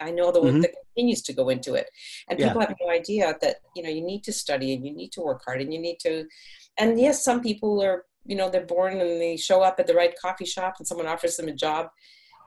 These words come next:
Speaker 1: but it's rare, maybe one
Speaker 2: Yeah.
Speaker 1: in a million. Most people have to study, have to learn their craft. So when you have the opportunity to audition for something,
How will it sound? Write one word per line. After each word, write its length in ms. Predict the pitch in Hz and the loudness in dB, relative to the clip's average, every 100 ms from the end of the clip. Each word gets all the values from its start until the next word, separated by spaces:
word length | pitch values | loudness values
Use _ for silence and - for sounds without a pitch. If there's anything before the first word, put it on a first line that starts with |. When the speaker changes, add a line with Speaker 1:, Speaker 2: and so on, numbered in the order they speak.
| _ _ - _ - | _ _ -20 _ 0
Speaker 1:
but 160 | 196 | 2
it's 200 | 208 - | 2 0
rare, 580 | 165 180 185 190 117 - _ - | -2 0 0 0 -4 -8 _ -10
maybe 320 | 185 196 185 | -8 -4 0
one 160 | 170 | 4
Speaker 2:
Yeah. 140 | 147 170 | 6 4
Speaker 1:
in 80 | 160 | -2
a 40 | - - | -8 -6
million. 280 | 151 123 - _ - | -2 -2 -4 _ -10
Most 300 | 190 214 - | -4 -4 -2
people 220 | 226 220 | -6 -6
have 160 | - 160 | -10 -10
to 80 | 139 | -10
study, 400 | - 208 202 202 | -6 -4 -2 -4
have 220 | 165 160 | -6 -10
to 100 | 151 | -10
learn 360 | 156 196 208 208 | -6 -2 -2 -2
their 120 | 185 | -4
craft. 400 | - 175 180 - - - | 0 -2 -2 -8 -20 -6
So 200 | - 208 | 2 4
when 100 | 202 | 4
you 80 | 202 | 2
have 320 | 208 220 262 | -2 -4 0
the 100 | 247 | 2
opportunity 880 | 190 160 151 - 151 143 127 127 131 _ _ _ _ - | 0 -2 -6 -6 -2 -2 -2 -4 -6 _ _ _ _ -4
to 120 | 156 | -2
audition 460 | 139 131 175 214 | -2 -2 0 0
for 120 | 208 202 | -2 -4
something, 520 | 208 196 208 196 | -4 -4 -4 -6